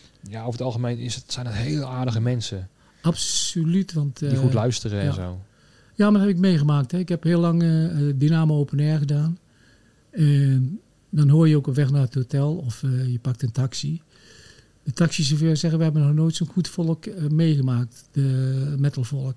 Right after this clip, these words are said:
Speaker 1: Ja.
Speaker 2: Allemaal aardig en, eh, hoe heet dat? Jij hebt wel dronken mensen bij, maar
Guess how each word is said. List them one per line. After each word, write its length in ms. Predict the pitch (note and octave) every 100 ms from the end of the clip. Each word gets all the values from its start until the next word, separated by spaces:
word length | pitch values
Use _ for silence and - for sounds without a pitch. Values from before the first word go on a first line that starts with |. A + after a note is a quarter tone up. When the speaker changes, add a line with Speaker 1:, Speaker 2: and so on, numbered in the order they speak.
| -
Speaker 1:
Ja. 240 | - G#2+ F2+ -
Speaker 2:
Allemaal 280 | G3 D#3 D3+
aardig 400 | D3+ D#3+ D#3+ C3+
en, 340 | F#3 C#3 C3+
eh, 140 | C3+ C3
hoe 120 | C#3+
heet 120 | C#3
dat? 160 | F3 -
Jij 80 | C#3+
hebt 120 | C3+
wel 120 | C3
dronken 320 | C3 C#3 B2+
mensen 300 | C3 D3 C#3+
bij, 180 | C3+ C3+
maar 240 | B2+ B2+